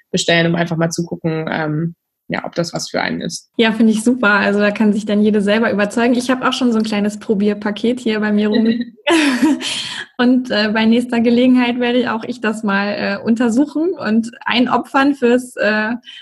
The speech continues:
Speaker 2: Auseinanderpulen sozusagen,
Speaker 1: <laughs>
Speaker 2: aber den Rest tatsächlich auch mal ausprobieren. Da bin ich auch schon gespannt, ja.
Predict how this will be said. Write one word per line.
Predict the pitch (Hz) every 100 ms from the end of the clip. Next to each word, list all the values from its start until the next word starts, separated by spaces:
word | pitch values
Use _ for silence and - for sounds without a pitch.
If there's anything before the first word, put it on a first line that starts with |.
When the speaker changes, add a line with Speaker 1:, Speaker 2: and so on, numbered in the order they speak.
| -
Speaker 2:
Auseinanderpulen | 233 233 226 240 269 277 - 302 311 311 285
sozusagen, | 285 - 262 262 262
Speaker 1:
<laughs> |
Speaker 2:
aber | 240 233 233
den | 233
Rest | 233 247 254
tatsächlich | 240 233 226 240 240
auch | 226
mal | 214 226
ausprobieren. | - 233 220 208 233 - - - - - _ _ -
Da | 214
bin | 226
ich | 220
auch | 214
schon | - 208
gespannt, | 208 - 202 196 196 240
ja. | 220 202 107